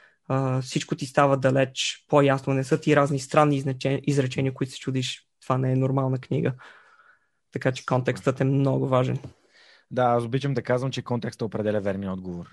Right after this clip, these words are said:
Speaker 2: И понякога ние бързаме да дадем решения и отговори, преди да сме замислили за контекста, който стои зад,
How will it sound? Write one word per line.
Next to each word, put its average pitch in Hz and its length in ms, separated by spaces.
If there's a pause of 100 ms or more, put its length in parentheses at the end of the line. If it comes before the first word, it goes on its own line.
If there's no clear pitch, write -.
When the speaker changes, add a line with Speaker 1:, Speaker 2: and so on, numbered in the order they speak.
Speaker 2:
И 104 320 (180)
понякога 104 560
ние 104 280
бързаме 104 380
да 95 80
дадем 95 440 (120)
решения 98 460
и 95 60
отговори, 104 400
преди 101 280
да 104 60
сме 104 160
замислили 95 440
за 90 100
контекста, - 480
който 98 300
стои 92 340 (420)
зад, 92 320